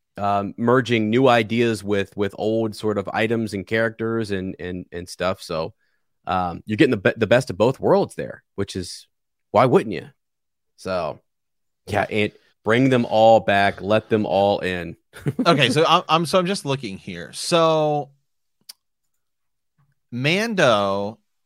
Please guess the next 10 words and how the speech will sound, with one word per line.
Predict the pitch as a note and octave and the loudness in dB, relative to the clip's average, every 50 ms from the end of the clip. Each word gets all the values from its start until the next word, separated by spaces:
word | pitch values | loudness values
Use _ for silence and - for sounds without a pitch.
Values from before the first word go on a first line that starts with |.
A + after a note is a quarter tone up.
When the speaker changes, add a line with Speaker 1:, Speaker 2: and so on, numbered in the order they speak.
| _ _ - | _ _ -18
Speaker 2:
season | - - C#3 C#3 C3+ C#3+ C#3+ B2+ | -8 -4 -4 -4 -4 -6 -10 -12
three, | - G#2+ F#2 A1+ G#1 A#1 A1+ _ _ _ _ _ _ _ _ - | -12 -12 -12 -12 -14 -18 -20 _ _ _ _ _ _ _ _ -16
okay? | A2 - - A#2+ A#2+ A#2+ A#2+ A#2+ B2 - _ _ _ _ _ _ _ _ _ _ _ - | -10 -4 -2 0 2 2 0 -2 -6 -10 _ _ _ _ _ _ _ _ _ _ _ -2
Um, | A#2+ B2 B2 A#2+ A#2+ A#2 A#2 A#2 A#2 A#2 A2+ A2+ A2+ A2+ A2+ A2+ A#2 - _ _ _ _ _ _ _ _ _ _ _ _ _ _ _ _ - - _ _ | 0 2 2 2 2 2 0 0 -2 -4 -4 -6 -8 -8 -10 -10 -12 -16 _ _ _ _ _ _ _ _ _ _ _ _ _ _ _ _ -20 -20 _ _
Mando | - B2+ C#3+ E3 F3+ G3+ | -6 -4 -2 -2 -2 -4
season | F#3 G#3 G3 E3 F#3 D#3+ | -4 -4 -4 -4 -4 -4
one | C#3+ C#3 C3+ C3+ A#2+ | -2 -4 -4 -4 -4
was | A#2 A2 G2 | -6 -6 -6
December | F#2 _ - G#2 - - A#2+ A2+ A2+ B2 | -10 _ -12 -12 -4 -4 -4 -2 -2 -8
twenty | - - A#2+ A#2 A2+ A2+ A2 | -8 -6 -8 -6 -6 -8 -10